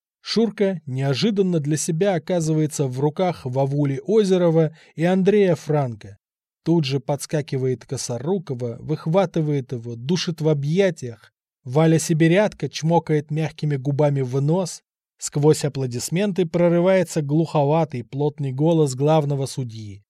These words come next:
«Мы вручаем капитану команды-победительницы на вечное хранение переходящий кубок областного совета по туризму». Выходит счастливый, пунцовый от волнения Толик Казаков.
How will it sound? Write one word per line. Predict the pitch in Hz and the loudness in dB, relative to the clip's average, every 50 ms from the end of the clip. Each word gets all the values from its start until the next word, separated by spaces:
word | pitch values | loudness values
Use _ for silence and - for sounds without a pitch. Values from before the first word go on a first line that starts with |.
| _ _ _ _ _ _ _ _ | _ _ _ _ _ _ _ _
«Мы | 113 127 175 226 254 | -2 4 6 8 8
вручаем | 214 165 151 147 139 - - 208 220 220 208 196 175 160 | 8 6 2 -2 -2 0 4 6 8 8 8 6 4 2
капитану | - 160 - - 165 160 - 185 180 175 160 151 | -2 -4 -4 -4 -4 0 0 2 2 2 2 0
команды-победительницы | 147 - 156 156 156 151 147 143 127 131 120 - 131 123 120 110 110 123 165 202 190 - 202 190 190 190 165 - - 185 175 165 - _ _ _ _ | 2 2 2 2 2 2 0 0 -2 -4 -4 -4 -6 -6 -6 -8 -6 -4 -4 -4 -2 -4 -2 -2 0 -2 -2 0 0 0 0 0 -4 _ _ _ _
на | 139 135 147 | -6 2 4
вечное | 196 269 247 - - 247 240 233 202 | 4 4 4 2 0 4 4 6 6
хранение | - - 185 180 185 185 185 202 233 247 220 208 202 190 185 175 160 - _ _ - _ | 4 2 2 4 4 4 4 2 2 2 2 2 2 4 2 2 0 -4 _ _ -4 _
переходящий | 180 185 214 170 240 254 262 262 254 - - 233 233 | 2 2 6 6 6 6 6 2 -2 -2 -2 -2 -4
кубок | 196 - - 240 240 202 208 196 - 190 | -4 -2 0 0 2 4 4 4 4 2
областного | 170 170 180 180 165 - 180 185 175 170 170 | 2 2 2 2 2 0 0 0 2 2 2
совета | - - 165 156 160 151 151 147 | 2 4 2 4 4 2 2 0
по | - 151 | -4 -4
туризму». | 143 - 147 139 151 160 156 139 127 127 123 123 120 - _ _ _ _ _ _ _ _ _ _ _ - | -4 -4 -2 0 2 2 2 0 0 -4 -6 -8 -10 -12 _ _ _ _ _ _ _ _ _ _ _ -4
Выходит | 131 151 143 - 165 160 147 151 139 - | -4 -2 0 2 2 2 2 2 0 -2
счастливый, | - - - 160 156 - - - 147 175 175 156 131 123 120 | -6 -6 -4 -4 -4 -4 -4 -2 0 2 2 2 2 0 -4
пунцовый | 120 - - 170 175 175 165 - - 208 196 190 175 175 165 156 | -8 -6 -4 -2 0 0 -2 0 2 2 4 4 4 4 4 4
от | 156 151 | 4 2
волнения | 143 143 143 147 160 180 180 170 165 160 156 151 | -2 0 0 0 0 0 2 2 2 2 2 2
Толик | 139 - - 156 156 147 147 135 143 - | -2 -2 0 0 2 2 0 -2 -4 -6
Казаков. | 151 139 123 123 123 117 - - 107 101 98 - _ | -4 -4 -4 -4 -8 -10 -10 -14 -14 -14 -14 -16 _